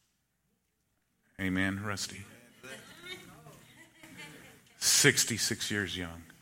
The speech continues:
And as soon as I found out, I called him. I said, "What's going on?" And I could barely understand him. And so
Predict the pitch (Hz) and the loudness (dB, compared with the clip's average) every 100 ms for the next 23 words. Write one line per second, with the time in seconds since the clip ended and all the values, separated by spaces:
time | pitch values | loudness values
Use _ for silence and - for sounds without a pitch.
0 | - _ _ _ _ _ _ _ _ _ | -20 _ _ _ _ _ _ _ _ _
1 | _ _ _ _ _ 107 101 92 - 147 | _ _ _ _ _ -2 2 6 8 8
2 | 139 123 123 113 - 113 104 95 95 92 | 8 6 6 4 4 2 4 2 2 0
3 | 87 - 95 90 82 80 - - _ _ | -2 2 2 2 -4 -10 -18 -20 _ _
4 | _ _ _ _ _ _ _ - 117 95 | _ _ _ _ _ _ _ -2 -2 -2
5 | 107 - - 110 101 101 95 87 85 98 | -4 -4 -2 0 2 2 2 -2 2 2
6 | 95 98 90 - - 117 104 104 95 98 | 2 -2 -4 -8 2 4 4 0 -2 -4
7 | 92 - - 90 85 85 - _ _ _ | -2 -2 -4 -6 -8 -14 -20 _ _ _
8 | _ _ _ _ _ _ _ _ _ _ | _ _ _ _ _ _ _ _ _ _
9 | _ _ _ _ 107 98 - 113 98 92 | _ _ _ _ 0 2 4 4 4 2